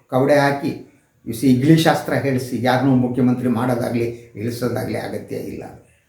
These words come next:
That is utter nonsense. ಅದರಿಂದ ಈ, ಈ ಸ್ವಾಮೀಜಿಗಳೆಲ್ಲ ಏನಿದ್ದಾರೆ, ಅವರು ಧರ್ಮ ಕಾರ್ಯ ಮಾಡ್ಕೊಂಡಿರಲಿ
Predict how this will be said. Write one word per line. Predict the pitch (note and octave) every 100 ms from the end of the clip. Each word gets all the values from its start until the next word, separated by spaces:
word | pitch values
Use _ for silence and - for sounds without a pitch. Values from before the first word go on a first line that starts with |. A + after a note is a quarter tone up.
| _
That | F#2+ F#2
is | - - - - -
utter | - B2+ A2+
nonsense. | - G2+ C3 C#4 - - - - - _ - -
ಅದರಿಂದ | A2 C3+ C#3+
ಈ, | A#2 A#2 - - - -
ಈ | C#3 E3+
ಸ್ವಾಮೀಜಿಗಳೆಲ್ಲ | C3+ C#3 E3 E3 D#3 C#3+ C3+
ಏನಿದ್ದಾರೆ, | B2+ B2 G#2 F#2+ - - _ G#3+
ಅವರು | F3+
ಧರ್ಮ | - G#3 A3
ಕಾರ್ಯ | F3+ D3 C3
ಮಾಡ್ಕೊಂಡಿರಲಿ | A#2+ - G#2+ G#2 F3+ - -